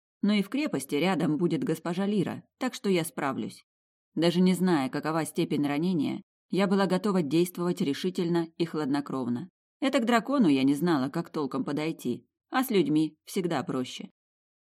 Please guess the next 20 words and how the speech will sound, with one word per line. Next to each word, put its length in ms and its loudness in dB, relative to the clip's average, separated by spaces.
Госпожа 420 2
Лира 240 4
посмотрела 580 -2
на 80 2
меня 400 0
и 100 -2
довольно 380 0
кивнула. 520 -2
Затем 360 2
прошла 360 -2
в 60 -2
угол 200 -4
комнаты 600 -4
и 120 -2
собрала 480 -2
в 40 -20
холщовую 580 -2
сумку 400 -6
какие-то 460 -4
зелья, 480 -2